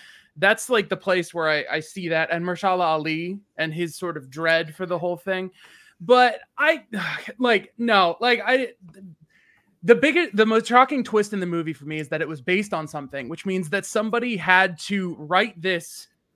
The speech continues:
to not just be a quirky surface level commentary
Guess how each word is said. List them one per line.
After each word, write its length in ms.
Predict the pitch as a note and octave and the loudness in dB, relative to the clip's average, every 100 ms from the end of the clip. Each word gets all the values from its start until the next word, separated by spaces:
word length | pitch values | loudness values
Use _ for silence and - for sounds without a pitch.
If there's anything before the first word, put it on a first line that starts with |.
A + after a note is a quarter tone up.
| _ _ _ _ - | _ _ _ _ -4
to 120 | G#3+ | 0
not 260 | G#3+ B3+ | 2 0
just 260 | A3+ F#3 E3 | -2 -6 -6
be 460 | G#3 G3+ G3 F#3+ - | -4 -2 -4 -6 -6
a 120 | F#3 | -6
quirky 460 | F3 - A3+ A3+ G3 | -4 -4 -4 -4 -10
surface 460 | - G3 F#3+ G3 | -8 -8 -8 -8
level 280 | G3+ F3+ E3+ | -6 -4 -6
commentary 1120 | E3 G3 F#3 F#3 F3 D#3+ E3+ D3+ D3 C#3+ C#3 | -4 -2 -2 -2 -8 -4 -4 -2 -4 -8 -12